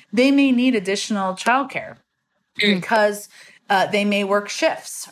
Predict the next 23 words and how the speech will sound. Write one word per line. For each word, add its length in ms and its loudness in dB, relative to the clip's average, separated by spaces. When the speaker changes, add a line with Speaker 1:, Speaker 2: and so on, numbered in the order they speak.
Speaker 1:
right? 360 2
Or 280 2
they 200 -2
may 220 0
have 280 0
different 340 -4
work 240 0
hours 440 0
because 380 -4
of 140 -4
whatever 320 0
industry 520 -2
or 200 -2
job 480 2
or 100 -2
field 380 -4
they 140 -2
may 200 -2
be 140 -2
in. 380 -2
And 140 -2
we 120 -2
wanna, 440 0